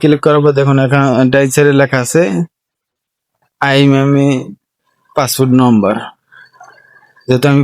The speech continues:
পাসপোর্ট নাম্বার দিয়ে চেক দেবো, সেজন্য ডাইন সাইডে ক্লিক করবেন। ক্লিক করার পরে আপনাকে এখন পাসপোর্ট নাম্বারটা বসায় দিবেন। আপনারা যে পাসপোর্ট নাম্বারটা চেক দিতে চাচ্ছেন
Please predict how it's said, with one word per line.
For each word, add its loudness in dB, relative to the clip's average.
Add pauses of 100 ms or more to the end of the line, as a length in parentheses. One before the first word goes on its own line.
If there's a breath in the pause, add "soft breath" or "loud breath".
পাসপোর্ট -2
নাম্বার 2
দিয়ে -4
চেক 0
দেবো, 2
সেজন্য 2 (160)
ডাইন 0
সাইডে -4
ক্লিক 0
করবেন। 0
ক্লিক 0
করার 0
পরে 0
আপনাকে 0
এখন 0 (580 loud breath)
পাসপোর্ট -2
নাম্বারটা 0
বসায় -2
দিবেন। 0 (120)
আপনারা -2
যে 0 (100)
পাসপোর্ট -2
নাম্বারটা 2 (100)
চেক -2 (120)
দিতে -2 (100)
চাচ্ছেন -2